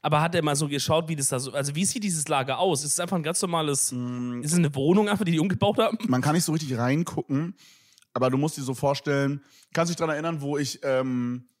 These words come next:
Speaker 2: in meiner ersten Berliner Wohnung, da hab ich ja über einem D M gewohnt.
Speaker 1: Ja.
Speaker 2: Und weißt du ungefähr, wie groß der D M war?
Speaker 1: Ja, ich war mal
Speaker 2: So
Speaker 1: drin, ja.
Speaker 2: roundabout, also so,
Speaker 1: Ja.
Speaker 2: was war das quadratmetermäßig?
Speaker 1: Boah, schwierig, Digga. Ich bin da so schlecht in sowas.
Speaker 2: Ja, so normal D M halt.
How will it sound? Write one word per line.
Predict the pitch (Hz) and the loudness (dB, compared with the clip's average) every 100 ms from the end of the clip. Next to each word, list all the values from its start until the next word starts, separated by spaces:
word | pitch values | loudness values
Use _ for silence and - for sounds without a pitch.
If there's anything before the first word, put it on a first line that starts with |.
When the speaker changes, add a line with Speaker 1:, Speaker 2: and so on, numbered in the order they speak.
| _ _ _ - | _ _ _ -6
Speaker 2:
in | 131 | -2
meiner | 131 | 0
ersten | 127 147 - 147 | 0 -2 -4 -2
Berliner | 135 131 131 113 | 0 2 2 0
Wohnung, | 135 143 120 | 0 2 2
da | |
hab | 120 | 2
ich | 123 | 0
ja | 131 | 0
über | 123 | 0
einem | 117 113 | 0 0
D | 123 | 0
M | 131 131 | 0 0
gewohnt. | 113 98 101 | 0 -2 -2
Speaker 1:
Ja. | 131 135 127 135 165 _ _ _ - | 0 2 2 0 -2 _ _ _ -10
Speaker 2:
Und | 127 120 | -8 -2
weißt | 143 160 | -2 0
du | |
ungefähr, | 156 151 | 2 2
wie | 127 | 2
groß | 120 147 | 2 2
der | 175 | 2
D | 147 151 | 0 0
M | 165 | 0
war? | 185 220 - _ _ | 0 -2 -8 _ _
Speaker 1:
Ja, | - 147 139 175 | -2 2 4 2
ich | 175 | 0
war | 151 | 0
mal | 139 135 | 0 2
Speaker 2:
So | |
Speaker 1:
drin, | 135 | 4
ja. | 139 | 6
Speaker 2:
roundabout, | 139 127 143 | 4 6 4
also | 143 123 | 4 0
so, | 113 127 | -2 2
Speaker 1:
Ja. | 143 127 - _ _ _ - | 2 0 -6 _ _ _ -6
Speaker 2:
was | 120 110 | -4 0
war | 131 | 0
das | 123 | 0
quadratmetermäßig? | - 123 131 143 143 143 143 151 147 - _ - | -2 0 0 2 2 0 0 -2 -2 -10 _ -14
Speaker 1:
Boah, | - 139 | -10 -6
schwierig, | - 147 135 131 135 135 | -8 -8 -10 -10 -12 -12
Digga. | 135 127 | -10 -8
Ich | 123 | -2
bin | 143 | -2
da | |
so | 127 123 | 0 -2
schlecht | - 135 | -2 -2
in | 143 | -4
sowas. | 127 123 127 - _ _ _ _ _ _ _ _ _ _ 120 | -4 -2 -4 -8 _ _ _ _ _ _ _ _ _ _ -12
Speaker 2:
Ja, | 107 | -6
so | 107 | -2
normal | 110 117 120 117 | 4 6 6 4
D | 113 | 0
M | 107 113 | 0 2
halt. | 117 104 98 | 2 2 -2